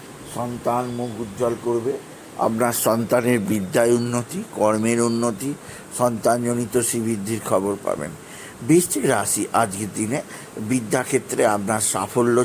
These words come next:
চরমে উঠবে। রবি বুধের বুধাদিত্য যোগের সাহায্যে বিদ্যায় যথেষ্ট উন্নতি করতে পারবেন। তবে সবচেয়ে সৌভাগ্য আছে আপনার মানসিক অস্থিরতা। আজকের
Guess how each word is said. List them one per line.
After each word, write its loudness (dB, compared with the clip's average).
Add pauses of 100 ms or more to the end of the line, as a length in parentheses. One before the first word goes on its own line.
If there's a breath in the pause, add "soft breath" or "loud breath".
(100)
চরমে 2
উঠবে। -2 (500 loud breath)
রবি 4
বুধের 4 (120)
বুধাদিত্য 0 (160)
যোগের 0 (100)
সাহায্যে 0 (540 loud breath)
বিদ্যায় 2
যথেষ্ট -4 (140)
উন্নতি -4
করতে -4
পারবেন। -2 (480 loud breath)
তবে 4 (120)
সবচেয়ে 0
সৌভাগ্য 2 (220)
আছে -4 (540 loud breath)
আপনার 2 (320)
মানসিক 2 (140)
অস্থিরতা। -2 (540 loud breath)
আজকের 2